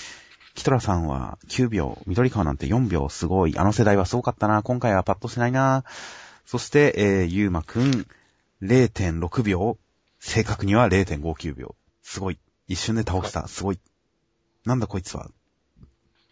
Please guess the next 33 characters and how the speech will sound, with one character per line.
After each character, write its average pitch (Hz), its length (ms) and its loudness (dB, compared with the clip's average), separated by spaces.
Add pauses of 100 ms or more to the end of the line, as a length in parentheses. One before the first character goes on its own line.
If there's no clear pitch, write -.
(140)
と - 80 -4
い 110 220 0
う 92 80 -4
展 80 240 -2
開 71 180 -6
で 73 80 -10
し - 120 -14
た。 - 160 -6 (1300)
内 151 300 4
容 180 140 6
的 170 180 0
に 170 180 6
最 165 220 4
初 170 140 2
の 170 80 4
方 151 240 4
で 104 100 4
色 95 200 2
々 120 120 2
と 127 160 0
制 139 240 4
度 104 80 -2
の 87 80 0
説 - 260 -6
明 85 140 0
と 85 140 -6
か、 76 280 2
周 90 300 2
り 113 40 -2
の 113 220 2
モ 85 200 0
ブ 98 120 0
が 98 300 2